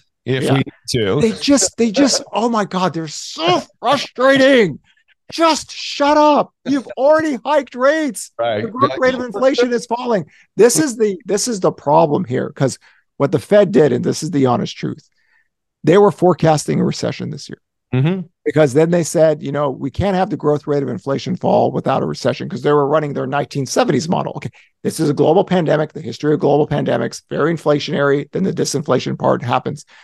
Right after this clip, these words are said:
Speaker 2: So now with kind of egg in their face, the labor market is still tight based on their mar-, metrics, and we had, you know, good economic growth, and
Speaker 1: Mm-hmm.
Speaker 2: the growth rate of inflation is falling. In fact, the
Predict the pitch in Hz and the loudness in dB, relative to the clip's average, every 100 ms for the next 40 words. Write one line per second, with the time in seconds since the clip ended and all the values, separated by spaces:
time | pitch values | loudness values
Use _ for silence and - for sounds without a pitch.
0 | _ _ _ - 196 175 156 170 233 247 | _ _ _ -2 2 2 2 2 2 4
1 | 180 156 170 170 127 - 190 240 180 120 | 2 0 -2 -2 -2 -2 0 2 0 -2
2 | 113 - - 139 - - _ _ _ _ | -6 -4 -2 -2 -6 -12 _ _ _ _
3 | _ _ - 170 254 294 202 190 185 160 | _ _ 0 2 4 4 4 4 0 -2
4 | - 208 185 165 233 - 165 165 170 147 | -2 -4 -4 0 -2 0 -4 -2 -4 -2
5 | 151 135 156 208 160 220 180 180 - 240 | -2 -2 -2 -2 0 -2 0 -4 -2 -2
6 | 269 247 226 220 175 _ _ _ - 185 | 0 0 0 0 -2 _ _ _ -4 2
7 | 185 185 180 _ - 220 233 226 269 320 | 2 0 -8 _ 0 4 4 2 0 0
8 | 180 165 135 - _ _ _ _ - 190 | 0 2 0 -2 _ _ _ _ -6 -2
9 | 175 165 175 214 202 214 208 202 196 220 | 0 0 2 2 2 2 2 0 -2 -2
10 | 220 202 175 226 254 165 139 170 175 - | -2 -6 -4 -2 0 -2 -4 -4 -6 -4
11 | 160 147 127 | -4 -4 -6